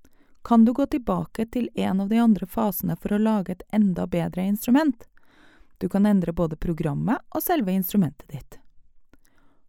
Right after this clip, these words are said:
Fase sju. Til slutt kan du forklare hvordan du har gjort for å lage instrumentet ditt, og hvorfor du valgte akkurat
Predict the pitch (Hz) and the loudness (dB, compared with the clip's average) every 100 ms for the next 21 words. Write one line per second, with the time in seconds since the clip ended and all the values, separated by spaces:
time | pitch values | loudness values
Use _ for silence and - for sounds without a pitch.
0 | _ - 208 180 190 - 226 214 - - | _ 0 0 0 -4 0 2 2 -2 -20
1 | - - _ - - - 185 - 294 - | -20 -20 _ -20 -10 -6 -4 -2 -4 -4
2 | 302 294 - - 247 185 175 208 175 170 | -4 -4 -6 -2 0 2 0 -4 -4 -4
3 | 165 180 180 202 339 - 254 262 262 233 | -2 -2 -2 -2 -6 -8 -4 -2 0 -2
4 | 175 170 - 202 185 160 170 294 - - | -2 -6 -2 0 0 -2 -2 -2 -2 -12
5 | - - - 269 285 226 - 226 233 247 | -20 -20 -4 0 4 2 2 -2 0 0
6 | 226 - - 190 - 202 | 0 -4 -8 -6 -4 -6